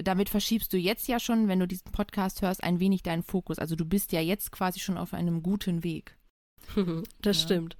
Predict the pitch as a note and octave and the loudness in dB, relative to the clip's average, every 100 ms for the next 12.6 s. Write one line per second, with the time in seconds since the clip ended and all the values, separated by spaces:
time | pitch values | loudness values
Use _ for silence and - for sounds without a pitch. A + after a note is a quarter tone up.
0 | - A#3+ B3+ B3 C#4 - C4+ B3+ B3 B3 | 0 2 4 4 2 4 2 2 2 4
1 | A#3+ A#3 A3+ A3 G#3+ - G#3+ A3 G#3+ G#3+ | 4 4 4 4 4 4 2 2 2 4
2 | G3+ G3+ - D4+ D4+ C#4 A3 A3+ A#3+ - | 2 2 2 4 2 2 0 2 2 2
3 | A3+ F#3 - G#3+ F#3+ F3+ F3 - F#3 F3 | 2 2 2 2 4 4 2 2 2 2
4 | - G#3 F#3 F#3 E3 G3 C#4 - G#3 G#3 | 2 2 4 2 4 2 2 0 2 2
5 | G#3 A#3 B3 G#3+ G#3+ - D4 - A#3 A3 | 2 0 2 2 2 0 -2 0 0 0
6 | - G#3+ A3+ A3 G#3+ G#3+ F#3+ G3+ G3 G3 | 0 2 2 2 4 4 4 2 2 4
7 | G3 - D4+ F4 D#4 A3+ A#3 - - A3 | 2 2 2 2 2 2 0 -2 0 2
8 | G#3+ - G#3 - A3 A#3+ - A3+ A3 A3 | 2 2 0 2 0 0 2 4 4 4
9 | G#3+ G#3+ G3+ G#3 - G#3 G3+ F#3+ G3+ - | 2 2 4 2 0 2 4 4 2 2
10 | - C4+ B3 - A3 A3+ A3+ - G#3+ A3 | 2 2 2 2 0 2 0 2 2 2
11 | - G#3 G3 - F#3+ G3 G3 - G3 F#3+ | 2 2 2 2 0 0 -2 -2 0 2
12 | F#3+ F#3+ - F#3+ F#3 F#3+ | 2 0 0 2 4 2